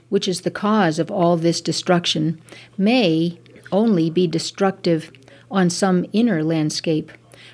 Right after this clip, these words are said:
providing a flash of insight that illuminates a new way of being,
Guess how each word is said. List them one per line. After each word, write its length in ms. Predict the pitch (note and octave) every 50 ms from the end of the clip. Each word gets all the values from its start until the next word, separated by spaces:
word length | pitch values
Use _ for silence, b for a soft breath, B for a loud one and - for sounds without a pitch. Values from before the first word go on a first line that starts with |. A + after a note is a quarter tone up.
| B -
providing 500 | - A#3+ A3 A#3 A3+ A#3 A#3+ A#3 A#3 G#3+
a 80 | - F3
flash 500 | - - G#3+ A3 G#3+ G#3 G3+ G3 G3+ -
of 120 | E3+ F3+
insight 580 | A#3 G#3 G#3 G#3+ G#3+ - F#3 D#3+ D#3+ D#3+ D#3 -
that 160 | F3 D#3+ E3
illuminates 760 | E3+ E3 F3+ G#3+ A3+ A3 G#3 F#3+ F#3 F3+ F3+ F3+ - - - -
a 80 | G#3 G3
new 240 | G3 G#3 B3+ C#4+ B3
way 280 | F#3 E3 D#3+ D#3+ D#3+
of 160 | D#3+ D#3+ E3+
being, 440 | E3+ F#3 G3 F#3 E3+ D#3+ D#3+ E3 D#3